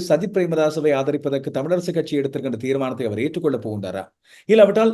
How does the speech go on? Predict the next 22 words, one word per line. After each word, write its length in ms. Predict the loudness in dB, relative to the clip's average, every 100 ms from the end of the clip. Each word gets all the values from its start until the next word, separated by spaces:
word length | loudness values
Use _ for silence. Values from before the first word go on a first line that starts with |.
| 2
என்ன 140 | 0 2
விதமாக 360 | 2 2 2 0
இதுக்கு 200 | 0 -2
தன்னுடைய 360 | -2 -2 0 0
எதிர்ப்பை 260 | 0 -2 0
வெளிப்படுத்துவார் 580 | 0 0 -4 -2 -4 -4
என்ற 180 | -4 -4
கேள்வி 300 | -4 -6 -4
ஒரு 160 | -4 -2
பக்கம். 260 | -2 -4 -6 -12 _ _
அதுபோல 280 | 0 2 2
கட்சியின் 440 | 2 0 0 0 2
கட்டுப்பாட்டை 440 | 0 0 0 0 -2
மீறி 200 | 0 2 2
அவர் 160 | 0 -2
பொது 200 | 2 2
வேட்பாளருக்கு 520 | 2 0 0 0 -2
தன்னுடைய 240 | -2 -2 0
ஆதரவை 300 | 0 -2 -2
தெரிவிக்கப் 420 | -2 -2 -2 -4
போகின்றாரா 340 | -4 0 0 0
என்று 120 | -2